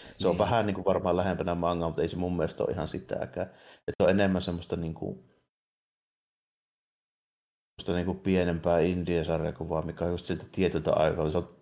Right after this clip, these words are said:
Speaker 1: sä annat mulle sen Spo-, Scott Pilgrimin käteen, niin mä pystyn kymmenen vuoden tarkkuudella sanoa, milloin se on tehty.
Speaker 2: Joo.
Speaker 1: Se näkyy niinku niin hyvin se.
Speaker 2: Kyllä, kyllä. Ja siis, no,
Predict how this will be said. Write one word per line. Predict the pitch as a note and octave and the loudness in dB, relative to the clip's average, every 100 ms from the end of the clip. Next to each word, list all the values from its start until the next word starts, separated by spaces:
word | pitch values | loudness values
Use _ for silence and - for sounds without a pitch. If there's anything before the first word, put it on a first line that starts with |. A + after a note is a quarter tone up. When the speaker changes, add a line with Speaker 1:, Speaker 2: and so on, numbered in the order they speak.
| _ _ _ _ _ _ _ _ _ _ - | _ _ _ _ _ _ _ _ _ _ 2
Speaker 1:
sä | G2+ | 4
annat | G#2 G#2 | 4 2
mulle | G#2 F#2 | 0 -2
sen | G2 | -4
Spo-, | F#2 G2 - - | -2 0 -2 -4
Scott | - G2+ - - | 0 0 0 -2
Pilgrimin | G2+ F#2+ - E2+ | 0 0 0 -2
käteen, | D#2 D#2+ - - C2 - - _ | -2 -4 -4 -4 -4 -8 -20 _
niin | - | 0
mä | F2+ | 0
pystyn | E2+ F#2+ | 0 -2
kymmenen | F#2+ F#2 F2 E2+ | 2 2 2 0
vuoden | E2 D#2 | 0 0
tarkkuudella | D2 - - D2+ | -2 -2 -2 -2
sanoa, | D#2 D#2 D2+ | 0 0 0
milloin | D2 C#2+ | -2 -4
se | C2+ | -4
on | |
tehty. | - - - - - _ | -2 -2 -4 -12 -20 _
Speaker 2:
Joo. | F#2 F#2+ | -4 0
Speaker 1:
Se | E2+ | 0
näkyy | D2 - - | 0 -2 -2
niinku | D2 D#2+ | -2 -2
niin | D#2 D2 | -2 -2
hyvin | E2 E2+ | -4 -6
se. | - | -8
Speaker 2:
Kyllä, | - A#2+ E3 | -4 -2 -2
kyllä. | F2+ F2 | -4 -4
Ja | F2 | -4
siis, | F2 F#2+ F2+ - | -2 -2 -4 -4
no, | F#2+ F#2 | -4 -4